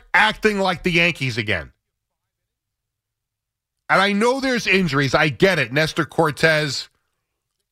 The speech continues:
got hurt again, back on the I L. And I know, oh, you say, "Well, Peter, it's an emergency."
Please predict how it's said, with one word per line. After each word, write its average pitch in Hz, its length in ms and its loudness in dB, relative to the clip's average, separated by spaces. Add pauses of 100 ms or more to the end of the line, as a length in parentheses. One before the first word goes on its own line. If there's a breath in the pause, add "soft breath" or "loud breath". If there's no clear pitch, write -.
(140)
got 156 220 2
hurt 185 400 0 (760)
again, 175 600 0 (320)
back 170 260 2
on 160 140 2
the 156 80 0
I 147 240 0
L. 180 420 -2 (1200)
And 165 140 2
I 170 120 2
know, 185 400 0
oh, 147 180 2
you 143 80 -2
say, 131 180 -6
"Well, 127 180 -2
Peter, 143 360 -2
it's - 380 -8 (220)
an 127 80 0
emergency." 127 840 0